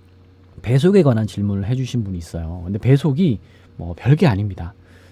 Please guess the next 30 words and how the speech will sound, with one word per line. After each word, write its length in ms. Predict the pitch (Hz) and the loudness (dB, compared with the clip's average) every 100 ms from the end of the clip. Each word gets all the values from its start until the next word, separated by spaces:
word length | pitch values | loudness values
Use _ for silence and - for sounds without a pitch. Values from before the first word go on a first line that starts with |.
| _ | _
자, 260 | - 98 98 | -8 -8 -4
우선 300 | 180 196 131 | 2 4 6
여러분들이 400 | 135 185 175 156 | 6 6 6 4
이 220 | 135 123 | 4 2
유튜브 520 | 131 - - 254 233 | 0 -4 -6 -2 0
화면 320 | 208 240 226 | 2 2 2
많이 240 | 104 104 139 | 0 0 0
보시죠? 540 | 117 110 117 107 101 98 | 0 -6 -4 -6 -6 -8
제가 240 | 98 110 | -8 -8
그냥 180 | 110 131 | -6 -6
고양이 340 | - 160 226 | 0 2 2
영상이라 400 | 185 117 117 117 | 0 0 -2 -4
한번 160 | 110 107 | -4 -6
검색해봤어요. 640 | - 95 127 120 - 98 170 - - - - - | -8 -8 -6 -8 -8 -10 -10 -14 -20 -20 -16 -6
우선 260 | 196 190 | 2 2
이 80 | 175 | 2
기능을 480 | - 151 214 277 165 | 0 6 8 8 6
아셔야 340 | 101 - 110 | 2 0 -2
돼요. 180 | 95 92 - - - | -2 -10 -10 -20 -16
재생을 400 | - 180 277 262 | 2 2 4 4
하면 240 | 202 202 151 | 4 2 2
그냥 200 | 180 143 | 2 2
눌러가지고 760 | 127 214 214 147 131 180 110 - - - - - | 4 4 6 4 2 0 -2 -6 -20 -20 -20 -6
이 60 | 185 | 2
상태에서 560 | 262 240 196 208 113 - _ _ _ - _ _ _ _ _ | 2 4 2 2 0 -6 _ _ _ -20 _ _ _ _ _
뭐 220 | 147 123 113 | -4 -2 4
여러분들이 360 | 202 233 214 | 4 6 6
그냥 140 | 165 156 | 4 2
시청하시는 600 | - - 269 294 294 214 | -2 0 2 4 4 4
거죠. 260 | 120 180 | 2 0